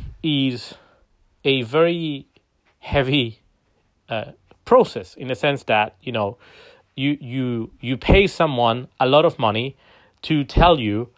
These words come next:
how bad what you have done is. And even though what you have done has produced excellent results, uh,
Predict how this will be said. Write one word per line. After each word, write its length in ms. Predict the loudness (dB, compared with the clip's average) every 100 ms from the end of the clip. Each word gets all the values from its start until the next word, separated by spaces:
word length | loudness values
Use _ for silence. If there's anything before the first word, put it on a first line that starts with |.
| _
how 280 | -6 2 2
bad 640 | 4 2 2 0 -2 -2 -2 -8 _ _
what 200 | 2 2
you 140 | 0
have 280 | -4 -4 -4
done 240 | -2 -4 -2 2
is. 360 | 2 2 -6 -20 _ _ _ _ _ _ _ _ _ _ _ _ -2
And 520 | 0 0 0 -4 -10 -10 -2
even 240 | 0 4
though 160 | 4 4
what 240 | 2 0
you 80 | 0
have 180 | 0 2
done 400 | 4 4 0 -10 _
has 280 | -2 -2 -2
produced 600 | -6 -4 -2 -2 -4 -12 _ _ _
excellent 400 | -2 -2 -6 -6
results, 640 | 0 6 6 4 -4 -20 -20 _ _ _ _ 0
uh, 140 | 0